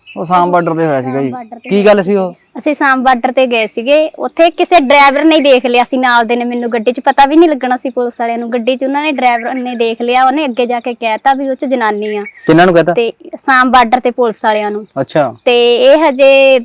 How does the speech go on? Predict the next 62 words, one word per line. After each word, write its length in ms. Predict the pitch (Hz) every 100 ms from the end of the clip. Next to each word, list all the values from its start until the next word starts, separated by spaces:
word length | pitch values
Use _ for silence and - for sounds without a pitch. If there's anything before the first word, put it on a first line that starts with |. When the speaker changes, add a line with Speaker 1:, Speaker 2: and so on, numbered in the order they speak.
| 262
Speaker 2:
ਜਾਣੀ 300 | 220 262 277
ਉਹਨਾਂ 180 | 277 285
ਨੇ 60 | 330
ਗੱਡੀ 400 | 240 240 262 262
ਰੋਕ 280 | 247 226
ਲਈ, 100 | 247
ਸਾਡੀ 280 | 233 240 220 240
ਘੇਰ 160 | 262
ਲਈ। 180 | 254 233
ਉਹ 140 | 226 254
ਕਹਿੰਦੇ 220 | 294 330
ਵੀ 60 |
ਵਿੱਚ 260 | 285 277 -
ਕੁੜੀ 380 | 269 247 233 220
ਆ। 120 | 208 _ _ _ _ _ -
ਤੇ 200 | 240 240
ਇਹ 320 | 240 254 311
ਹਜੇ 120 | 294
ਗੱਲਬਾਤ 540 | 254 233 226 240 254 285
ਹੀ 40 |
ਕਰਦੇ 360 | 277 277 254 269
ਆ, 40 |
ਖੜੇ 260 | 277 233 240
ਹੀ 180 | 277
ਆ। 180 | 294 277 233 _ _
ਤੇ 180 | 233 233
ਮੈਂ 260 | 240 233 233
ਵਿੱਚੋਂ 340 | 226 - 233
ਉੱਤਰੀ 280 | 233 254 269
ਛਾਲ 280 | 262 226 220
ਮਾਰੀ, 260 | 220 220
ਮੈਂ 160 | 233 220
ਆ 120 | 208
ਗਈ 100 | 208
ਥੱਲੇ। 240 | 247 220
ਮੈਂ 120 | 220 240
ਕਿਹਾ, 100 | 262
"ਹਾਂਜੀ 300 | 233 214 220
ਦੱਸੋ 300 | 214 220 208
ਕੀ 260 | 220 208
ਪ੍ਰੋਬਲਮ 500 | 208 208 202 208 208
ਆ, 60 | 220
ਵੀ 160 | 277
ਕੀ 280 | 285 254 220
ਆ, 80 | 202
Speaker 3:
ਪੁਲਿਸ 240 | - 202 196
Speaker 2:
ਦੱਸੋ।" 200 | 156 175
Speaker 3:
ਵਾਲੇ 140 | 160
ਨੂੰ 80 | 143
ਆਖਿਆ? 220 | - 110 254
Speaker 2:
ਹਾਂਜੀ। 340 | 233 202 220 - _ _ -
ਤੇ 120 | 254
ਉਹ 100 | 262
ਕਹਿੰਦੇ 400 | 285 294 302 302
ਵੀ, 120 | 277
"ਤੁਸੀਂ 240 | 269 269 254
ਕੌਣ?" 240 | - 233 233
ਮੈਂ 120 | 240
ਕਿਹਾ, 140 | 294
"ਮੈਂ 140 | 294 254
ਇਹਦੀ 140 | 254
ਵਾਈਫ।" 380 | 247 214 196